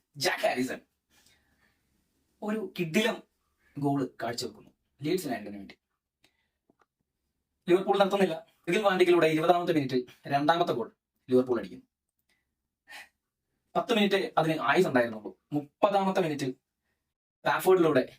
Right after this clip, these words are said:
ലീഡ്സ് യുണൈറ്റഡ് വീണ്ടും ഈക്വലൈസ് ചെയ്യുന്നു. മുപ്പത്തിരണ്ടാമത്തെ മിനിറ്റിൽ മുഹമ്മദ് സലയുടെ ഒരു, ഒരു ഔട്ട്സൈഡ് അല്ലെങ്കിൽ ആ ബോക്സ്, ഇൻസൈഡ് ബോക്സ് തന്നെ പറയാം, ഒരു, ഒരു ലോങ് റേഞ്ച് ആണ് എന്തായാലും,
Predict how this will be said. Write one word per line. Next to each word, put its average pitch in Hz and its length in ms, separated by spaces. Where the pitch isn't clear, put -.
ലീഡ്സ് 165 220
യുണൈറ്റഡ് 131 280
വീണ്ടും 143 360
ഈക്വലൈസ് 131 360
ചെയ്യുന്നു. 107 200
മുപ്പത്തിരണ്ടാമത്തെ 226 960
മിനിറ്റിൽ 151 380
മുഹമ്മദ് 170 260
സലയുടെ 170 280
ഒരു, 156 340
ഒരു - 300
ഔട്ട്സൈഡ് 185 420
അല്ലെങ്കിൽ 185 480
ആ 190 100
ബോക്സ്, 160 260
ഇൻസൈഡ് 185 300
ബോക്സ് 185 320
തന്നെ 180 140
പറയാം, - 320
ഒരു, 151 280
ഒരു 165 120
ലോങ് 190 260
റേഞ്ച് 151 180
ആണ് 123 100
എന്തായാലും, 117 420